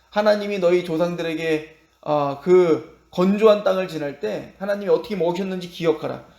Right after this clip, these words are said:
또 홍해에서 파라오를 어떻게 수장시키시고 너를 건지셨는지 기억하라. 끊임없이 기억하라는 이유가 뭐냐면 그 하나님이 오늘도 살아계셔서 너희를 건지실 것이고 그리고 앞으로도 건지실 것임을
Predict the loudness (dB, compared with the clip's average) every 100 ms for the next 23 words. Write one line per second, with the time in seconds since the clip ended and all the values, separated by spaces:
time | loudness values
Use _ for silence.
0 | _ _ _ 4 4 4 -2 -6 -2 0
1 | 0 0 0 0 -4 -10 -6 -2 2 2
2 | 0 -4 -4 -4 -4 -4 -4 -6 -8 -4
3 | -4 -4 -8 -20 _ 0 4 4 2 0
4 | 0 2 0 -4 -10 -2 -2 -2 -12 -20
5 | _ -4 2 2 2 -2 -2 0 0 2
6 | 0 0 -4 -6 -6 -6 -8 -10 -12 -18
7 | _ 0 2 4 4 4 2 -2 0 0
8 | 0 -2 -4 -2 -2 -4 -4 0 0 -2
9 | -16 _ 2 4 6 4 0 0 0 -2
10 | -4 -2 -2 -2 -4 -4 -4 -2 -2 0
11 | -4 -4 2 6 6 4 -10 -20 _ -2
12 | 0 0 0 -2 -2 -4 -2 0 0 -2
13 | -10